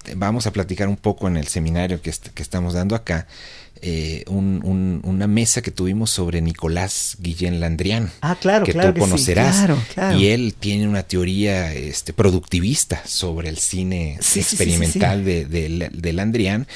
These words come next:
Speaker 1: que, que tiene que ver con estas, con estas, este, uno podría ver a Nicolás Guillén Landrian como, como epígono de, de, de Godard,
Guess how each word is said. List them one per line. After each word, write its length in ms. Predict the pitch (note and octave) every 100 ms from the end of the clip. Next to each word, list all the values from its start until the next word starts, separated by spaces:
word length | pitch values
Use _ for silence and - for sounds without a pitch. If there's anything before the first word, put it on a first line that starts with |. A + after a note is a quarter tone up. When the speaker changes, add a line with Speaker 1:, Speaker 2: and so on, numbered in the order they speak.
| - - -
Speaker 1:
que, 240 | - F2 D#2+
que 140 | -
tiene 240 | E2+ A2+ D#3
que 80 | A2
ver 160 | A2
con 120 | G#2+
estas, 440 | G2 - G#2 - -
con 200 | - F#2
estas, 580 | F#2 - G2+ E2+ - C#2
este, 680 | C#2 - - C2 G#1+ A1 - - -
uno 260 | G#2+ A#2
podría 380 | A#2 G#2 G#2+ G#2+
ver 140 | G#2 G#2
a 60 |
Nicolás 340 | G2+ F#2+ F#2+ F#2+
Guillén 260 | F#2+ F#2
Landrian 380 | G2 F#2 G2 G#2
como, 580 | - F#2 F2 E2+ E2 D#2+ - - -
como 760 | - F2+ E2+ E2 D#2+ D#2 C2+ C2
epígono 600 | B1+ - A2 G#2+ G#2+ G2
de, 400 | E2 D#2+ D2+ C2
de, 320 | C2+ D#2 C#2 A1
de 240 | C#2+ C#2+
Godard, 440 | E2 E2 A#2+ C#3